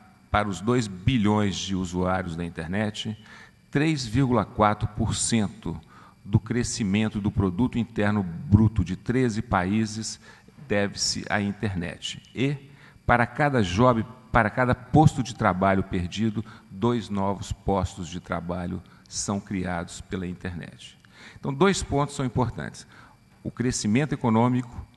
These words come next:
medido pelo, pelo produto interno bruto, e a criação de empregos. Isso torna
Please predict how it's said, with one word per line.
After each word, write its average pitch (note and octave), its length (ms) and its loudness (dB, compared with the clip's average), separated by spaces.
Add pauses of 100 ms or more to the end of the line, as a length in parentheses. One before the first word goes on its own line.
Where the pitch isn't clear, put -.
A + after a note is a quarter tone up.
(120)
medido G2+ 440 -4
pelo, G2 360 0 (400)
pelo G2+ 200 4
produto G2+ 400 2
interno F2 400 -2
bruto, A2 540 -2
e A#2+ 160 -2
a A2+ 60 -2
criação A2 500 -4
de A#2 140 -4
empregos. E2+ 600 -8 (240)
Isso C3 300 -4
torna G#2 560 2